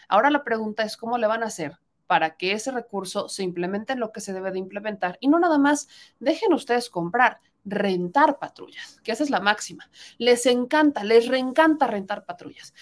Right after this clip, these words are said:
Y entonces piensan que como ya rentaron patrullas, ya la hicieron. Se les olvida que las patrullas no se mandan solas, ni que viviéramos en el mundo de Ricky Ricky Profugín,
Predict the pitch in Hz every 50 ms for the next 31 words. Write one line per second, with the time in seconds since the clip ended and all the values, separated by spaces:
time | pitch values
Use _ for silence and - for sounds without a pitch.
0 | - - - - 262 302 311 302 349 339 330 349 370 359 349 349 311 277 277 285
1 | 269 269 247 - 202 196 190 190 226 240 262 262 247 - 247 254 247 247 277 269
2 | - 240 233 233 240 247 196 196 170 170 175 180 180 - 269 262 233 196 175 180
3 | - - 165 165 165 - 190 190 214 240 233 226 233 233 - 175 165 170 - -
4 | 160 - 175 180 165 175 180 185 185 180 - 180 180 175 175 180 185 190 196 240
5 | 254 214 175 - 151 147 - 156 147 151 151 185 180 185 185 190 185 180 170 160
6 | 160 165 180 185 180 185 170 165 160 - 156 - - 165 165 175 - 196 180 190
7 | 202 202 254 269 233 226 247